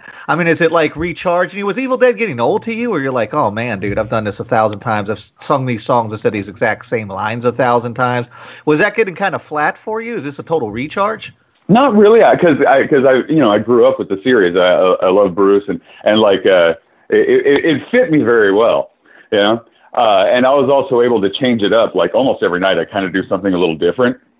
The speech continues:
Speaker 1: Oh, right on.
Speaker 2: And so that kept it fun for, for me. I mean, and, and not, like, you know, it's something completely different to where, like, the fans are like,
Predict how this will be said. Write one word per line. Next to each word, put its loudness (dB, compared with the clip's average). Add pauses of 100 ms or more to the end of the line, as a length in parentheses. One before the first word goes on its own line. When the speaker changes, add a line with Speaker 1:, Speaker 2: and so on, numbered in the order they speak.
(180)
Speaker 1:
Oh, -6
right -6
on. -6
Speaker 2:
And 0
so 2
that 2
kept 0
it -2
fun 0
for, 0 (100)
for 2
me. 0 (260)
I 4
mean, 2
and, 2
and 0
not, 2
like, 2
you 0
know, 2
it's -6
something -2
completely 0
different -2
to -6
where, 4
like, 2
the -8
fans -2
are -4 (100)
like, -4